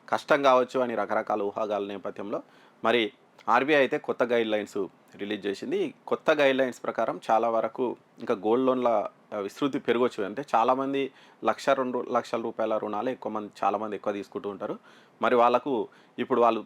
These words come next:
పెట్టేటువంటి బంగారం, బంగారానికి ఎక్కువ మొత్తంలో రుణం వచ్చేటువంటి అవకాశం అయితే ఉంది. ఈ నేపథ్యంలో కొత్త గైడ్‌లైన్స్ అయితే రిలీజ్ చేసిందట ఆర్బీఐ. ఇక్కడ చూడొచ్చు,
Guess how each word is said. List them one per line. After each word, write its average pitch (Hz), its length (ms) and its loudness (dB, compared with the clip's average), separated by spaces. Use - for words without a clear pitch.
పెట్టేటువంటి 139 480 2
బంగారం, 120 580 2
బంగారానికి 113 500 -2
ఎక్కువ 139 220 2
మొత్తంలో 131 400 2
రుణం 107 240 -2
వచ్చేటువంటి 104 480 -6
అవకాశం 92 440 -4
అయితే 92 360 -6
ఉంది. 107 160 -4
ఈ 175 60 0
నేపథ్యంలో 117 520 0
కొత్త - 300 -2
గైడ్‌లైన్స్ 117 540 2
అయితే 107 180 -4
రిలీజ్ 101 300 -6
చేసిందట 101 500 -8
ఆర్బీఐ. 107 420 -2
ఇక్కడ 110 220 2
చూడొచ్చు, 131 380 4